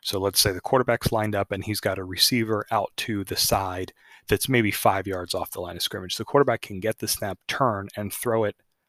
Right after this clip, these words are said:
laterally and backwards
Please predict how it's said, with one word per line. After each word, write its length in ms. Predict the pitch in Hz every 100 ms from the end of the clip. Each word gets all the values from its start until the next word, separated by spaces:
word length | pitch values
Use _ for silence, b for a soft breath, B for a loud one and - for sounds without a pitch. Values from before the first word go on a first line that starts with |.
| _ _ -
laterally 960 | 107 104 110 135 139 117 110 104 104 101 _ _ -
and 300 | 101 95 -
backwards 800 | 107 120 - 104 92 92 - -